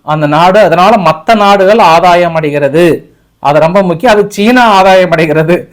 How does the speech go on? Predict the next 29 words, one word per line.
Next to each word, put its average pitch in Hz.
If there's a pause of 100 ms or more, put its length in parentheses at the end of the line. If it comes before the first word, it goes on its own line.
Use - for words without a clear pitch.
அது, 151 (280)
அது 156
மிகப்பெரிய 202
ஒரு 147 (120)
முக்கியம். 156 (440)
அப்புறம் 147
ஸ்பெயின், 240 (480)
ஆ, 151
ஸ்பெயின்ல 208
ஆயிரத்தி 196
நூத்தி 190
தொண்ணூத்தி 185
ரெண்டு, 160
எழுநூத்தி 190
முப்பத்தி 156
நாலு 139
பர்சன்ட் 147
அதிகம். 135 (300)
அதே 165
இந்த 165
பக்கம் 160
பார்த்தோன்னா 143
ஏழு, 160
இருநூத்தி 165
அறுபத்தி 147
எட்டு, 175
மைனஸ் 175
எழுபத்தாறு 151
பர்சன்டேஜ். 131